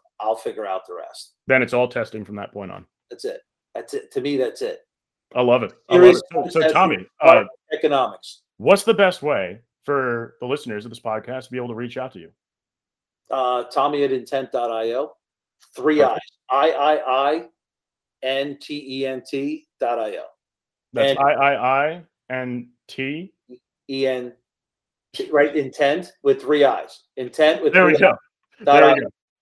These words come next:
Speaker 1: And, and, and
Speaker 2: Intent with three I's. That's perfect.
Speaker 1: That
Speaker 2: And
Speaker 1: was
Speaker 2: so
Speaker 1: three I's.
Speaker 2: anybody who wants to reach out, reach out that way. He's also on LinkedIn,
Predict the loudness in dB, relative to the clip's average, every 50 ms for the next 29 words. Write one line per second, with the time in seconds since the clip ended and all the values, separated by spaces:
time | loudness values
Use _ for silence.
0 | _ _ _ _ _ _ 0 0 2 2 0 -2 -4 0 2 2 2 4 2 0
1 | -2 -4 -6 -6 -6 -2 0 0 0 0 0 -4 -8 -10 -8 -6 -6 -4 -4 -6
2 | -10 -6 -4 -2 0 0 0 0 2 2 4 4 4 4 2 0 -2 -2 -4 -8
3 | -6 -4 -4 -6 -6 -6 -6 -6 -6 -6 -4 -4 -4 -4 -4 -4 -6 -4 -2 -4
4 | -2 -2 -2 -2 -2 -2 -4 -6 -6 -6 -6 -6 -6 -6 -6 -8 -8 -8 -6 -8
5 | -8 -8 -8 -6 -6 -6 -6 -8